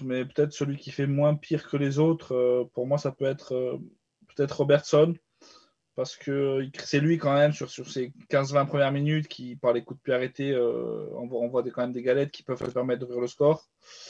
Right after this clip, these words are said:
Euh, sur le but, il est à la course, euh, il, il perd la course, ok, mais je pense qu'il est, je pense qu'il est pas aidé par, par Van Dijk, donc je lui traînerai pas rigueur de ça. Et, euh, et voilà, mais c'est, c'est, c'est vraiment pour donner un nom, hein.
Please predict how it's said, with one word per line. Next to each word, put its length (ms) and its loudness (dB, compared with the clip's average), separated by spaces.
Euh, 600 4
sur 240 -8
le 120 4
but, 380 0
il 120 -2
est 40 4
à 60 4
la 120 4
course, 500 0
euh, 340 -2
il, 120 -12
il 80 -12
perd 180 0
la 100 4
course, 300 -6
ok, 140 -10
mais 260 4
je 120 -12
pense 140 -16
qu'il 120 -14
est, 80 -12
je 80 -20
pense 160 -12
qu'il 140 -4
est 40 -2
pas 160 0
aidé 160 -2
par, 240 0
par 140 0
Van 140 -2
Dijk, 260 6
donc 160 -8
je 60 -12
lui 100 -12
traînerai 260 -6
pas 120 -4
rigueur 260 -4
de 100 -2
ça. 340 6
Et, 180 0
euh, 560 4
et 40 2
voilà, 380 6
mais 100 -4
c'est, 180 -8
c'est, 240 -2
c'est 120 -2
vraiment 280 4
pour 180 -4
donner 220 4
un 80 6
nom, 280 2
hein. 60 -8